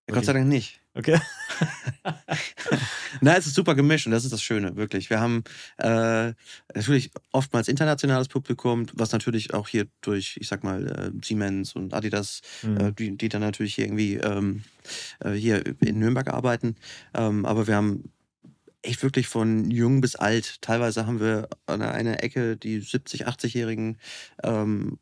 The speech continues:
Speaker 1: und dann hast du zwanzigjährige in der Mitte und dann Business People auf der rechten Ecke. Und es ist jeden Abend anders und es ist eigentlich immer gemischt.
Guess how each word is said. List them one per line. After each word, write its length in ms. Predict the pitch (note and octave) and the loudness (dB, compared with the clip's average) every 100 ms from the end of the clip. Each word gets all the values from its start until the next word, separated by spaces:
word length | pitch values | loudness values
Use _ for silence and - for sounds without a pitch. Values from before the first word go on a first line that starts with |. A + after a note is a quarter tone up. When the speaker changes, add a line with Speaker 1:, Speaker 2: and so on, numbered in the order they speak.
| - | -4
Speaker 1:
und 180 | A2 | -2
dann 120 | G#2+ G#2+ | 0 0
hast 180 | G#2+ - | -2 -2
du 240 | G#2+ G#2 - _ _ - | -2 -2 -8 _ _ -12
zwanzigjährige 600 | - A2+ A2+ A#2 A2 A2 | -2 0 0 0 2 2
in 60 | A2 | 2
der 60 | |
Mitte 440 | G#2+ A#2 B2+ A#2+ A2+ | 2 2 2 2 0
und 220 | A2 G#2 | -2 0
dann 320 | G#2+ G#2+ G#2+ - - - _ | 0 0 -2 -6 -20 -20 _
Business 480 | C3 A#2+ A2 - - _ _ - | 0 2 0 -2 -12 _ _ -6
People 380 | C3+ C3+ A#2 | -4 0 0
auf 80 | G#2 | 0
der 100 | - A2+ | 0 -2
rechten 220 | A#2+ C3+ | 0 -2
Ecke. 480 | - - A2+ A2+ A2+ | -2 0 0 0 -2
Und 240 | G#2+ G#2 - - - - | -4 -6 -10 -20 -20 -10
es 160 | A2 | -6
ist 140 | C3 - | -4 2
jeden 240 | C3 D3 | 2 2
Abend 320 | - B2+ B2+ | 0 0 0
anders 380 | - C3 C#3 D#3 | -2 0 -2 -2
und 120 | A#2 | -2
es 80 | G#2+ | -2
ist 180 | G#2+ - | -2 -4
eigentlich 240 | G#2+ A2 - | -4 -4 -2
immer 200 | A2 G#2 | -2 -2
gemischt. 520 | G#2 F#2+ - - | -4 -6 -8 -12